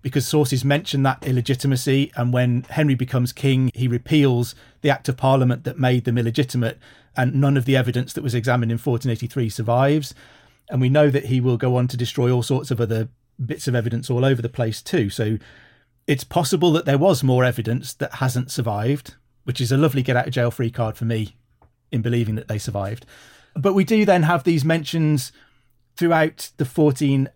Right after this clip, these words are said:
eighties, this kind of new evidence that's turning up as part of the Missing Princes Project is adding to that idea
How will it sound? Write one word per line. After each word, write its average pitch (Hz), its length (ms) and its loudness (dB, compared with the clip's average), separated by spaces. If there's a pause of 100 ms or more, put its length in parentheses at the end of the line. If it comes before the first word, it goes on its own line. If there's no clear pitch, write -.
eighties, 147 340 2
this 127 200 -4
kind 151 180 0
of 139 60 4
new 156 160 4
evidence 143 320 2
that's - 160 -8
turning 139 320 4
up 131 120 0
as 127 60 -6
part 135 280 0
of 127 40 -4
the 131 60 2
Missing 135 280 0
Princes 143 360 -2
Project 120 560 -4
is 127 240 -2
adding 147 320 0
to 135 100 -6
that - 220 0
idea 127 640 2